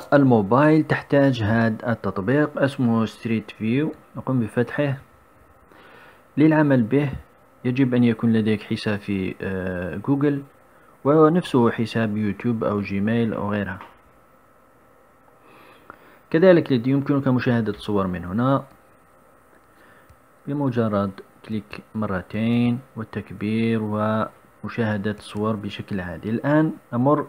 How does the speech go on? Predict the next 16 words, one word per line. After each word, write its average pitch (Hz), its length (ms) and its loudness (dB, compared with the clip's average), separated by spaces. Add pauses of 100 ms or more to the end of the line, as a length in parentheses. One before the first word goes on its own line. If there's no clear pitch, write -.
إلى 120 460 4
كيف 127 400 0
تقوم 110 560 -2
بوضع 101 400 0
الصور. 110 400 -4 (1120)
هنا 156 160 2
في 143 60 -2
الأسفل 131 540 2 (260)
تقوم 131 280 -2
بالضغط 113 360 -2
على 104 160 0
هذا 104 340 -2
الزائد، 120 500 -2 (180)
لديك 117 320 0
ثلاث 120 280 0
خيارات. 95 440 -2